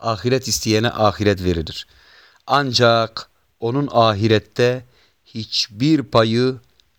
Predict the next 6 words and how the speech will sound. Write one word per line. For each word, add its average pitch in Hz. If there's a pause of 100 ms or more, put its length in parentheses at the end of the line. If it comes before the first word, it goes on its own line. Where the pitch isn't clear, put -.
yoktur 120
buyuruyor 110 (300)
Rabbimiz 107
Subhanahu 110
ve 95
Teala. 82